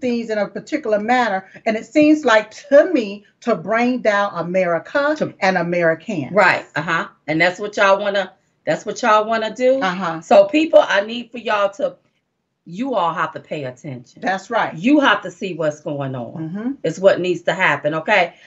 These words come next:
Speaker 2: Now, I wanna move the conversation along because the one thing I like to do is line up everything that has jumped off so I can talk about it.
Speaker 1: Okay.
Speaker 2: Let's go with the California trucker protest.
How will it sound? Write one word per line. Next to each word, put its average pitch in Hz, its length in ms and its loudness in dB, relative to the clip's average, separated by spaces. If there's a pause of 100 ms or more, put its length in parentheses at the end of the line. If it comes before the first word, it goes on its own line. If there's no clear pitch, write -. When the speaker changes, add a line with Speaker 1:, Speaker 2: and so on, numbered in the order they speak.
(120)
Speaker 2:
Now, 220 320 2 (100)
I 240 160 4
wanna 302 240 0
move 269 200 -4
the - 60 -12
conversation 202 640 -6
along 185 320 -4 (220)
because 240 240 0
the 208 100 -8
one 285 220 -2
thing 240 180 -4
I 196 60 2
like 180 220 -2
to 180 40 -14
do 175 240 -10
is 151 180 -10
line 202 440 0
up 175 240 -2
everything 170 680 -2 (380)
that 175 180 2
has 147 200 0
jumped 170 260 2
off 170 240 2
so 170 120 -4
I 156 100 -2
can 143 160 -6
talk 196 260 -4
about 120 340 -8
it. 208 40 4
Speaker 1:
Okay. 214 540 4 (1160)
Speaker 2:
Let's 330 280 4
go 277 200 6
with 247 140 2
the 202 120 0
California 214 680 -2
trucker 180 340 -4
protest. 185 640 -6